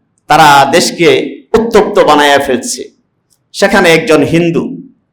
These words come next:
তারা আমাদের রাসূলকে নিয়ে কটূক্তি করেছিল, ফেসবুকে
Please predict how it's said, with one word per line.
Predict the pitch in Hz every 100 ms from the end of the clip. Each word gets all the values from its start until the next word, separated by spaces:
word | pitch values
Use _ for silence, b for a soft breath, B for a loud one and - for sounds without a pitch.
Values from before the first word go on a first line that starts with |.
| _ _ _
তারা | 139 135
আমাদের | 143 147 143 131
রাসূলকে | 123 - 190 - 165
নিয়ে | 151 123 -
কটূক্তি | 156 165 - 139
করেছিল, | - - - - - _ _ _ -
ফেসবুকে | 220 233 - 247 202 185 156 -